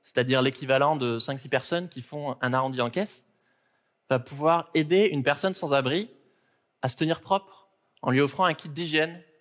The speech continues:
avec une brosse à dents, un peigne, et cetera. Un autre projet que j'aime beaucoup s'appelle Let's Do It, s'attaque à un problème de société complètement différent. Partout dans le monde, des entreprises et des particuliers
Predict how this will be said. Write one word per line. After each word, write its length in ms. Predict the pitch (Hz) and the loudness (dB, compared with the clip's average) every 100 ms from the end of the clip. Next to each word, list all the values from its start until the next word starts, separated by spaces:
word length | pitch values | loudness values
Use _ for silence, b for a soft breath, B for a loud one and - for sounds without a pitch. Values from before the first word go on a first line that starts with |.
| _ _ _ - | _ _ _ -2
avec 260 | 127 127 | 0 0
une 80 | 131 | -4
brosse 220 | 123 139 | -4 -2
à 40 | 151 | 0
dents, 300 | 143 151 160 | 0 -2 -2
un 100 | 135 | -4
peigne, 380 | 139 127 135 139 | 0 0 0 -4
et 60 | 131 | -12
cetera. 400 | - 139 127 135 _ _ _ _ _ _ _ b _ _ - | -10 -4 -4 -4 _ _ _ _ _ _ _ b _ _ -4
Un 120 | 131 | 2
autre 140 | 185 190 | 2 0
projet 480 | - 175 165 220 - b b - | 0 0 2 -2 -4 b b -4
que 60 | |
j'aime 200 | 147 135 | 0 2
beaucoup 400 | 139 143 233 - _ _ | 2 0 -6 -8 _ _
s'appelle 480 | - 151 196 214 202 | -6 -2 2 2 2
Let's 300 | 147 185 156 | 4 2 0
Do 100 | 165 | -4
It, 320 | 165 - - _ _ _ - | -4 -6 -20 _ _ _ -10
s'attaque 400 | - 127 196 - | -4 0 0 0
à 80 | 135 | 0
un 60 | 127 | 0
problème 340 | - 175 196 | 0 0 2
de 40 | 147 | 0
société 540 | 147 151 190 190 190 - - | -2 -4 0 2 0 -6 -4
complètement 400 | 277 226 214 196 | -2 0 2 2
différent. 380 | 170 160 127 - _ _ _ _ _ _ B B B | 0 2 0 0 _ _ _ _ _ _ B B B
Partout 240 | 139 208 | -2 0
dans 100 | 190 | 2
le 60 | 139 | 4
monde, 360 | 135 196 151 - _ _ _ _ _ 127 | 4 2 0 -6 _ _ _ _ _ -4
des 160 | 120 | 0
entreprises 680 | 127 - - 190 214 185 - _ - | 0 0 -2 0 0 0 -10 _ -2
et 80 | 135 | 0
des 80 | 127 | 2
particuliers 840 | 147 - - 143 156 185 - | -2 -4 -10 -2 0 0 -4